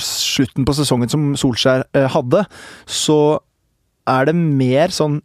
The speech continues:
et mer, eh, mer positivt syn på det enn jeg kanskje hadde forventet, da. Det er flere, eh, litt mer, eh, tålmodige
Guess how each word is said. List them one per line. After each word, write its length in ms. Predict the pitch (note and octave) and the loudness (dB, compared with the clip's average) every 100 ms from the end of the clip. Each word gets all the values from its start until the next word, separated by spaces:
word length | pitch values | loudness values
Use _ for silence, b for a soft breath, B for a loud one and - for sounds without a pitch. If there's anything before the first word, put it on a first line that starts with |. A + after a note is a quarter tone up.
| - | -8
et 120 | - | -4
mer, 460 | C3+ B2+ B2 C3 C3 _ | -2 0 0 0 -4 _
eh, 540 | C#3+ C#3 C3+ C3+ C3+ C3 C3 B2+ A2+ - | -2 0 2 2 0 0 -2 -4 -6 -8
mer 480 | C#3 C#3+ C#3 C3+ E3 - | -2 0 2 2 0 -2
positivt 400 | C3 - D3+ - | -4 -2 -2 0
syn 240 | C#3 B2 | -2 0
på 160 | B2 B2+ | 0 2
det 140 | C3 | 2
enn 100 | C3+ | 2
jeg 140 | C3+ | 2
kanskje 180 | D3+ C3 | 0 0
hadde 160 | B2 B2 | 0 0
forventet, 480 | D3 B2+ A#2 - A3 | 0 0 -2 -2 0
da. 140 | G#3 B B B | 0 B B B
Det 140 | - D3+ | -2 -2
er 60 | - | -2
flere, 560 | - C3+ A#2+ A#2 D3+ - | -2 0 2 2 0 0
eh, 480 | - C#3 C3+ C3 B2+ - | -2 0 0 -2 -4 -4
litt 340 | C3+ C#3+ - C#3 | -4 -4 -4 -2
mer, 320 | B2 A#2+ B2 B2+ B2 b b b b | 0 2 2 0 -2 b b b b
eh, 180 | D#3+ C#3 B2+ | -6 -4 -2
tålmodige 640 | D3+ C3+ C3 B2 A#2+ C3+ | 0 2 2 0 0 0